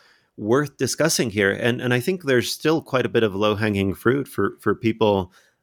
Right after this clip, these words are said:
if they wanted to sink their teeth into, um, astrobiology from, uh, a humanist perspective. There's still a lot to discuss, and, and I think we, we try to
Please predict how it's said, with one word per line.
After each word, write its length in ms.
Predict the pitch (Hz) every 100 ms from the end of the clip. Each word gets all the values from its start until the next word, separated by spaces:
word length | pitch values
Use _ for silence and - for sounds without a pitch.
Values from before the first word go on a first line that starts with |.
| -
if 160 | 127
they 100 | 117
wanted 280 | 104 113 117
to 100 | 101
sink 240 | - 117 101
their 120 | 95
teeth 340 | - 117 120
into, 500 | 104 95 101 92 90 -
um, 460 | 95 87 87 90 - 120
astrobiology 1000 | 107 - 104 104 104 120 123 90 98
from, 380 | 90 98 92 90 - _ _ _ _ -
uh, 220 | 92 - - - _ _
a 120 | 98
humanist 640 | 90 - 120 113 98 - -
perspective. 840 | 98 - - 120 - 101 95 -
There's 180 | 139 98
still 280 | - 151 139
a 80 | 123
lot 420 | 104 - 101 113
to 100 | -
discuss, 500 | 98 90 - 120 92
and, 120 | 98 101
and 160 | 101
I 80 | 95
think 320 | 90 120 -
we, 380 | 98 95 90 92 -
we 80 | -
try 200 | - 110
to 200 | 95 87